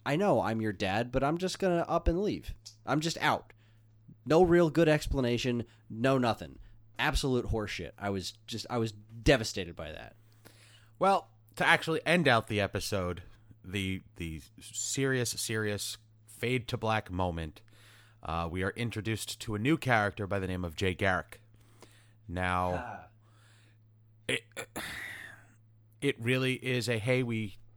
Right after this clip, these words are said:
Speaker 2: took your dad away, so look, look, look, there's something else. Look, something shiny. Don't pay attention to that plot point." Um, Jay Garrick,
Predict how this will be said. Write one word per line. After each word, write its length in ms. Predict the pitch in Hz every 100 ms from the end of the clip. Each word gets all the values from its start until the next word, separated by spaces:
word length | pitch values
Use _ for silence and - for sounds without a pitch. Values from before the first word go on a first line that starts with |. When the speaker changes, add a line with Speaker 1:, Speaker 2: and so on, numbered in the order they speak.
| - -
Speaker 2:
took 340 | 135 120 -
your 140 | 107
dad 480 | 95 87 113 113 117
away, 380 | 117 117 117 117
so 340 | - 107 101 - - - - -
look, 220 | 139 151
look, 180 | 151 165
look, 200 | 147 120
there's 140 | 127
something 240 | 127 123 127
else. 220 | 139 -
Look, 160 | 160 -
something 300 | 143 131 107
shiny. 380 | - 123 135
Don't 220 | 139 120 117
pay 140 | 120
attention 440 | 113 117 123 160 156
to 100 | 160
that 200 | 165 -
plot 240 | 175 170
point." 220 | 196 202 - - - - - - - -
Um, 460 | 117 113 110 104 - - - - - - 107
Jay 200 | 120 113
Garrick, 420 | 120 120 123 120